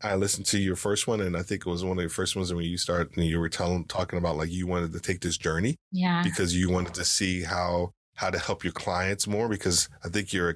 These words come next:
Speaker 1: content strategist or, um,
Speaker 2: Yeah.
Speaker 1: marketing strategist by trade.
Speaker 2: Mm-hmm.
Speaker 1: And then, um, you said, "Well, I wanted to, I wanna actually take this assignment on to see what my clients go through."
Speaker 2: Yeah.
Speaker 1: And I have to tell you, all of your episodes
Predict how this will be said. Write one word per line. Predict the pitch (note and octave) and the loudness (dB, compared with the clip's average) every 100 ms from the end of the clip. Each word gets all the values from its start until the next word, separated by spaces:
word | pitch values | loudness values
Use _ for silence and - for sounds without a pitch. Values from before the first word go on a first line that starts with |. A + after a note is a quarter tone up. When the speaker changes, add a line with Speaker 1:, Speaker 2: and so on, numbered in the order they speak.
| - | -2
Speaker 1:
content | G2+ F#2 F#2+ | -2 -2 -2
strategist | - F#2 F2+ F#2 G2 - - | 0 0 0 0 0 -2 -2
or, | E2+ D#2+ D#2 | -2 0 0
um, | E2+ | 2
Speaker 2:
Yeah. | F#2 D#3+ | 4 4
Speaker 1:
marketing | D#2+ E2+ G2 | 2 0 -4
strategist | - F#2 F2+ F#2 F2+ - - | -2 -2 0 -4 -8 -14 -8
by | F2 D#2+ | -4 0
trade. | - E2+ F#2 C3+ | 2 2 2 2
Speaker 2:
Mm-hmm. | F#3 E3 D#3+ E3 - | 4 4 4 2 0
Speaker 1:
And | F2+ F2+ | 0 0
then, | F2 E2+ | 0 0
um, | E2+ E2+ E2+ | 0 0 0
you | F2 | 0
said, | - F2+ E2 | 0 0 0
"Well, | D#2+ | 0
I | D#2 | 0
wanted | F2+ F#2+ F2+ - | 0 0 -2 -2
to, | F2 E2+ E2 - - | 0 2 0 -2 0
I | |
wanna | F#2+ F2+ | 2 2
actually | E2+ - E2+ | 2 0 0
take | - F#2 - | 0 -2 0
this | E2+ E2 - - - | 2 2 2 -2 -6
assignment | G2 - G2 F#2 F2+ E2+ | -2 0 2 0 0 0
on | E2+ G2+ | 0 0
to | G2+ F2+ | 0 -2
see | D#2+ - | 0 0
what | F#2 F2+ - | 0 0 -2
my | F#2 F#2 E2 | -4 -2 -2
clients | - - E2+ F2+ G2 - | -4 -4 -2 -2 -2 -2
go | F2 E2+ | 0 0
through." | F#2+ A#2 D3+ | 0 0 2
Speaker 2:
Yeah. | G3 F2+ F3+ F3 - _ | 4 6 4 2 -6 _
Speaker 1:
And | F#2+ F2+ | -2 0
I | |
have | B2 | -2
to | - | -4
tell | - B2 | -2 2
you, | C3 F2+ D#2 - | 4 2 0 -4
all | G2+ G2+ B2 | 0 2 2
of | A#2 | 2
your | F#2 F2 | 0 0
episodes | G#2+ F#2 - D#2+ D#2 | 0 0 2 2 0